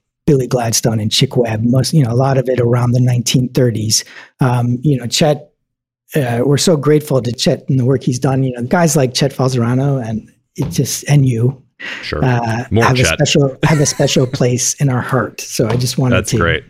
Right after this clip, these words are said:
Speaker 1: say thank you to Chet for all of the, the work he did. I, I don't have the Billy Gladstone book on my desk, but it might be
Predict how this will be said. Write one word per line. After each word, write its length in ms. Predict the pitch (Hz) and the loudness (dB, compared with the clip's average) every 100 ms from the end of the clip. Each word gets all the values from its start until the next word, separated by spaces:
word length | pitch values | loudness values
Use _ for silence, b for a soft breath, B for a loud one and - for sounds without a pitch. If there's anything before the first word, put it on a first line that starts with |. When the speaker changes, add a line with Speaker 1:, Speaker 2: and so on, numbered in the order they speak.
| _ _ _ | _ _ _
Speaker 1:
say 220 | - - 123 | -4 0 0
thank 320 | 139 131 123 | 0 0 0
you 80 | 123 | -2
to 100 | 113 | -2
Chet 300 | - 123 - | -2 -2 -2
for 200 | 123 110 | -2 -2
all 200 | 113 110 | -2 -4
of 140 | 104 | -4
the, 160 | 107 110 | -4 -2
the 180 | 123 | -2
work 240 | 117 113 - | -2 -2 -2
he 80 | 120 | -2
did. 240 | 123 113 | 0 0
I, 220 | 143 139 - | 0 -2 0
I 60 | |
don't 180 | 147 170 | 2 2
have 140 | 151 | 2
the 60 | 131 | -2
Billy 280 | 120 151 139 | 0 0 0
Gladstone 480 | 139 135 135 151 139 | -2 -2 -2 0 2
book 320 | 139 135 _ _ _ _ _ _ | 0 -4 _ _ _ _ _ _
on 80 | 139 | -2
my 100 | 135 | 0
desk, 320 | 127 156 156 - | 2 0 -2 -2
but 100 | 127 | 0
it 60 | |
might 220 | 117 123 123 | 0 -2 0
be 440 | 127 120 113 - | 0 0 -2 -6